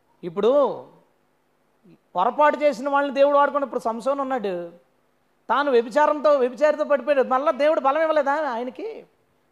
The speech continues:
తెంచేసుకున్నాడు క-, కట్లన్నీ. దేవుడు వాడుకుంటున్నంత మాత్రాన అతను పవిత్రుడని మనం ముద్రేసేయక్కర్లేదు.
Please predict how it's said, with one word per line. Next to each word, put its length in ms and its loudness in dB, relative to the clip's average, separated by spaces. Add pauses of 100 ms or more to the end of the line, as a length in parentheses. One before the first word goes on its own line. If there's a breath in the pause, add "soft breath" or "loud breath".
తెంచేసుకున్నాడు 600 0
క-, 500 -8
కట్లన్నీ. 580 -2 (420)
దేవుడు 560 2
వాడుకుంటున్నంత 960 -2
మాత్రాన 520 -2
అతను 240 -4
పవిత్రుడని 580 -2
మనం 200 0
ముద్రేసేయక్కర్లేదు. 1000 -2